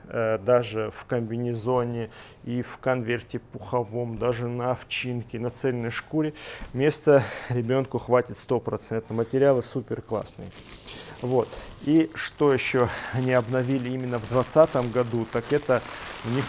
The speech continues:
появился вот такой вот новый матрас. Сейчас он в полиэтилене, но я уже его без полиэтилена, соответственно, изучал. Такой офигенный матрас. Я ещё,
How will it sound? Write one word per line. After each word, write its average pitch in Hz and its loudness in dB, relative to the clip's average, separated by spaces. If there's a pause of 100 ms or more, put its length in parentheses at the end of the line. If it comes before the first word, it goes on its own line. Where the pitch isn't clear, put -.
появился 127 4 (240)
вот 143 0
такой 139 2
вот 156 2 (560)
новый 147 8
матрас. 127 4 (140)
Сейчас 131 0
он 117 -4
в - -14
полиэтилене, 135 0
но 143 0
я 135 6
уже 113 -2
его 117 -4 (100)
без 120 -6
полиэтилена, 117 -4 (720)
соответственно, 120 0
изучал. 131 6 (600)
Такой 160 6
офигенный 127 2
матрас. 135 6
Я 135 6
ещё, 131 -2